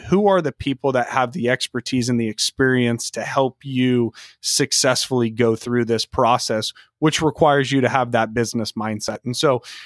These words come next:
that first business decision that you are going to have to make as a player in a family is the upcoming draft. And Travis, what, what type of opportunity are we even talking about come June?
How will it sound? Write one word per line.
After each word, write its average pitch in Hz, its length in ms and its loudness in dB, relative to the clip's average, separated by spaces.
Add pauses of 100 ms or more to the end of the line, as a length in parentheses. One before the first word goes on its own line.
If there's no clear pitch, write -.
(220)
that 151 280 0
first 190 460 0
business 156 380 2
decision 131 520 0
that 120 200 0
you 135 380 0
are 139 160 0
going 131 320 2
to 117 40 0
have - 280 0
to 127 80 -2
make 123 220 2
as 120 120 -2
a 98 60 -8
player 139 380 2
in 117 80 0
a 104 80 -6
family 123 600 -2 (100)
is 135 300 2
the 123 200 2
upcoming 117 500 0
draft. 113 520 0
And 120 200 -2 (300)
Travis, 147 360 0
what, - 200 -4
what 180 180 -2
type 220 320 -4
of 135 320 2 (380)
opportunity 123 800 2
are 113 140 4
we 117 140 0
even 113 260 0
talking 117 400 0
about 110 360 2 (140)
come 113 240 -2
June? 104 420 -2